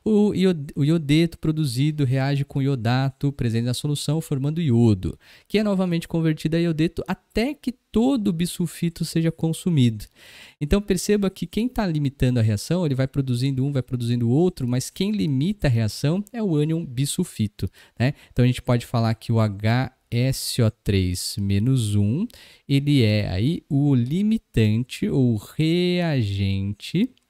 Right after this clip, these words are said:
né, limitante da nossa reação. Limitante. Isso teria que ser apenas pela interpretação mesmo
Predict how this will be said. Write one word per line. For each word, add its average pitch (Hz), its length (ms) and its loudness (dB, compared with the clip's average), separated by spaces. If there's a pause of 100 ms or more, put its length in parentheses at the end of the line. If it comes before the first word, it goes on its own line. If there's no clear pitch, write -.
(300)
né, - 140 -4
limitante 135 960 0
da 143 160 0
nossa 104 320 0
reação. 131 500 -2
Limitante. 131 1500 -4
Isso 147 220 -2
teria 143 320 0
que 143 100 -8
ser 143 240 2 (320)
apenas 151 600 -2
pela 131 200 -2
interpretação 151 840 -2
mesmo 127 440 2